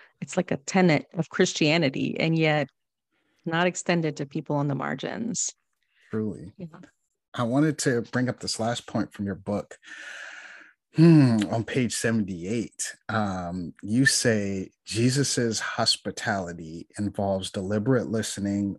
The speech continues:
Speaker 2: learning, and engagement." That is the hospitality that Jesus gave,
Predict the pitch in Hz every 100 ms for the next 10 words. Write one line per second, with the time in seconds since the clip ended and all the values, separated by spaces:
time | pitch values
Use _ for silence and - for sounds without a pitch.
0 | _ - 104 104 104 98 - 92 85 82
1 | - 90 85 - - - - - - _
2 | _ _ _ _ _ - 117 123 110 110
3 | 98 110 - - 92 107 98 90 87 90
4 | - - 101 90 80 - 85 82 80